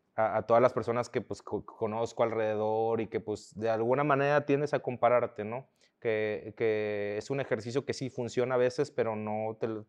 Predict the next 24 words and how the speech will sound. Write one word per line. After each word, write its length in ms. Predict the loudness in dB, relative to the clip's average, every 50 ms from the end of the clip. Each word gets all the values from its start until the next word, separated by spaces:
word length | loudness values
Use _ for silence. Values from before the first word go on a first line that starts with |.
| _ -18
debes 300 | -10 -4 -2 -2 0 -2
de 60 | -2
tomar 260 | -4 -4 -4 -4 -4
las 180 | -4 -4 -6 -6
cosas 240 | -8 -10 -10 -10
personales. 540 | -10 -10 -8 -6 -4 -2 -2 -2 -4 -6 -10 _ _ -20 _ _ _ _ _
Entonces, 220 | -10 -8 -2 2 2
al 100 | 4 4
compararte 480 | 4 6 10 12 12 10 10 8 2
tú 320 | 4 6 8 8 10 10 10
y 80 | 10
ver 240 | 10 10 8 8 8
como 280 | 4 2 2 2 2 4
que 840 | 4 4 6 6 4 4 4 2 2 2 2 0 2 2 0 0 0
tratar 280 | 0 2 4 4 4 6
de 80 | 6
medirte 580 | 6 6 4 4 6 6 6 4 4 4 4 4
y 60 | 6
decir, 300 | 6 4 2 2 2 2
"Híjole, 320 | 2 4 6 4 4 4 2
no 80 | 0
es 80 | -2 -4
una 180 | -4 -4 0
carrera 480 | 2 4 4 6 6 4 4 4 2 -2